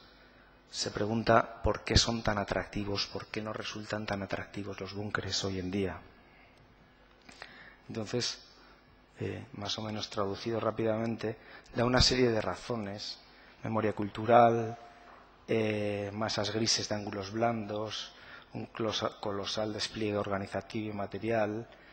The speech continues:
es uno de los poquísimos monolitos arquitectónicos contemporáneos, eh, no depende de su cimentación, sino de su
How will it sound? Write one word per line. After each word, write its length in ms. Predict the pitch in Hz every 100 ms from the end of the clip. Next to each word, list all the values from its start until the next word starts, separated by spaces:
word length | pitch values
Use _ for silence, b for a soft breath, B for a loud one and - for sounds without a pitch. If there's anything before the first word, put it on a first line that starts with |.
| B
es 140 | - -
uno 80 | 113
de 60 |
los 120 | 107 -
poquísimos 520 | - 120 - 113 101
monolitos 460 | 107 104 107 107
arquitectónicos 640 | - - 101 - 110 107 -
contemporáneos, 1080 | 98 101 98 104 113 113 107 110 - - - B B B B B B B -
eh, 280 | - 110 104
no 140 | - 113
depende 360 | 110 117 113
de 80 | 104
su 140 | 101 110
cimentación, 720 | 110 104 98 92 - 110 107
sino 240 | - 107
de 80 | 98
su 320 | - 101 104